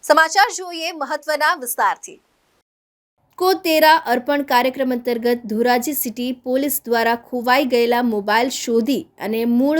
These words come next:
માલિકને પરત કરવામાં આવ્યા હતા. ચોરાઈ ગયેલા અને ખોવાઈ ગયેલા મોબાઈલ શોધી અને મૂળ માલિકને પહોંચાડવા માટે ગુજરાત રાજ્યના ગૃહ વિભાગ દ્વારા તમામ તાલુકા અને સિટી મથકના પોલીસને સૂચના આપવામાં આવી હતી.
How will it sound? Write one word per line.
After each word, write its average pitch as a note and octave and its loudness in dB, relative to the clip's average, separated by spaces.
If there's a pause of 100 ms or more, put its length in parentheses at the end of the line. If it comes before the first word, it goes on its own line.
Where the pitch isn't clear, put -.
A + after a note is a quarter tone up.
(120)
માલિકને B3+ 0
પરત C4+ -2
કરવામાં G3+ -4
આવ્યા C#3 -8
હતા. D3+ -18 (760)
ચોરાઈ F4 6
ગયેલા D#4+ 2
અને E4 -2
ખોવાઈ C#4 0
ગયેલા C#4+ 0
મોબાઈલ A#3+ 2
શોધી C4+ -4
અને B3 -2
મૂળ A#3 -2
માલિકને A#3+ -2
પહોંચાડવા A#3 -2
માટે A3+ 0 (260)
ગુજરાત C#4+ 4
રાજ્યના B3+ 0
ગૃહ B3 -6
વિભાગ A3+ -2
દ્વારા G#3+ -2
તમામ A#3+ -4
તાલુકા B3 -4
અને F#3+ -4
સિટી B3+ -6
મથકના A3 -4
પોલીસને A3+ -4
સૂચના G#3 -8
આપવામાં F#3 -8
આવી E3+ -6
હતી. F#3 -8